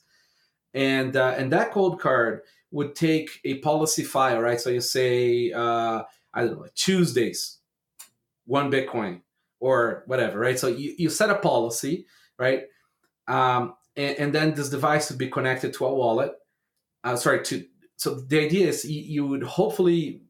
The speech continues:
we're still working on it, but hopefully you'd have a Tor private key on it. There'll be some glue on the computer, and y-, you would provide you essentially with a Bitcoin, with a,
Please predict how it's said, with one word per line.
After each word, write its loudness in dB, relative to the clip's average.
we're -16
still -4
working 0
on -2
it, -8
but -2
hopefully 0
you'd 0
have 2
a -6
Tor 2
private 0
key -2
on 0
it. -8
There'll 2
be -2
some 0
glue 0
on 0
the 0
computer, -2
and 2
y-, -18
you 4
would 2
provide 2
you 2
essentially 0
with 0
a 0
Bitcoin, -2
with -2
a, 0